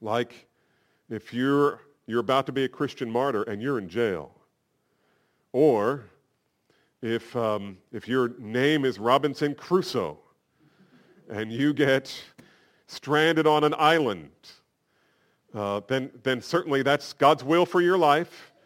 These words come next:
and you are gonna have to make do. But that's not normative. We're talking about what is normative from the biblical perspective, from God's perspective. From God's perspective, it is not normative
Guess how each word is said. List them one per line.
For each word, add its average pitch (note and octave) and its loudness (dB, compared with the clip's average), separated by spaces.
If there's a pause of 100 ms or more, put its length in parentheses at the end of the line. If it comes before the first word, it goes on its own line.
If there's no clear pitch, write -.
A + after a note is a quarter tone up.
(320)
and A2+ -6
you C#3+ 2
are E3 10
gonna E3+ 4
have D#3 -2
to E3+ -2
make D3+ 0
do. C#3+ -2
But G2+ -6
that's D#3 0
not F#3+ 2
normative. D#3 0 (840)
We're C#3 -4
talking F3+ 0
about F3 4
what D#3+ 6
is E3+ 6
normative D3+ 2
from C#3+ 0
the D3 2
biblical D#3 0
perspective, D#3 -6
from B2 -4
God's D3+ 0
perspective. E3 -8 (560)
From C#3 -2
God's D#3+ 6
perspective, C#3+ 0
it C#3+ -2
is D3 0
not F3+ 4
normative F3 2